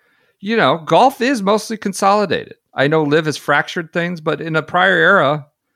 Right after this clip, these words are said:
where would we put a Jumbo Ozaki? What would we make of him? Like, we have Hideki sort of a, a playing, you know, we understand his impact in Japan, but we also understand where he is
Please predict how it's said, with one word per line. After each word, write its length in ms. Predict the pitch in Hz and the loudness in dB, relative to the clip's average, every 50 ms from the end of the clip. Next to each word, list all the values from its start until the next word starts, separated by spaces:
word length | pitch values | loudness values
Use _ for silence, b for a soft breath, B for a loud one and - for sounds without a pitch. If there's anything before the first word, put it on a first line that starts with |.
| _ _ _ _ _ _ | _ _ _ _ _ _
where 200 | 120 139 175 196 | 2 4 6 6
would 80 | 190 | 6
we 80 | 190 190 | 4 2
put 200 | 160 180 180 170 | 2 0 0 -2
a 20 | |
Jumbo 420 | 151 117 139 131 123 120 113 110 107 | -2 0 0 0 2 2 2 2 2
Ozaki? 520 | 104 90 98 95 90 87 - - 82 80 - | 2 0 0 0 0 -2 -4 -10 -20 -10 -2
What 180 | - 117 147 156 | 0 2 2 2
would 160 | 175 170 165 | 2 0 0
we 140 | 165 165 156 | 0 0 -2
make 340 | 143 139 135 107 76 - - | 0 0 0 0 0 -4 -8
of 100 | 87 76 | -10 -10
him? 260 | 85 73 - - - - | -10 -12 -12 -14 -12 -4
Like, 180 | - 117 120 120 | -2 -2 -2 -2
we 140 | 131 135 131 | -2 -4 -2
have 300 | 123 127 131 135 135 123 | 0 0 0 0 0 0
Hideki 680 | 123 110 113 113 110 - - 98 87 87 90 90 - _ | 0 0 0 0 0 -2 -6 -8 -8 -8 -8 -10 -12 _
sort 260 | - - - 101 98 | -12 -6 -4 -2 -2
of 140 | 95 92 92 | 0 0 0
a, 140 | 98 95 - - 87 85 | -2 -2 -4 -6 -12 -20
a 40 | 78 | -20
playing, 640 | _ _ - 107 110 110 107 104 104 101 95 90 87 _ _ _ _ _ _ _ _ _ _ _ _ _ _ _ _ _ _ | _ _ -6 -4 -2 -2 -2 -2 -4 -6 -8 -10 -14 _ _ _ _ _ _ _ _ _ _ _ _ _ _ _ _ _ _
you 140 | - 104 110 | -8 -4 -2
know, 100 | 117 117 | 0 0
we 120 | 113 117 117 | 2 2 2
understand 440 | 120 139 139 - - 143 139 139 | 2 2 0 0 0 2 2 2
his 120 | 135 120 107 | 2 0 0
impact 420 | 113 113 - 120 113 110 107 - | -2 -2 -2 0 -2 -2 -2 -4
in 60 | 110 | -8
Japan, 400 | 98 - 92 - 101 95 95 101 | -8 -10 -8 -4 -2 0 0 0
but 100 | 107 110 | -2 -2
we 100 | 98 95 | 0 0
also 280 | 98 101 104 - - 101 | 2 0 0 -2 -4 -6
understand 560 | 98 98 101 - - 98 92 98 101 101 98 | -4 -6 -6 -8 -8 -8 -6 -6 -6 -6 -6
where 200 | 95 92 95 101 | -4 -2 0 0
he 80 | 98 101 | 0 -2
is 400 | 117 131 - - - - - | -4 -6 -8 -10 -14 -20 -20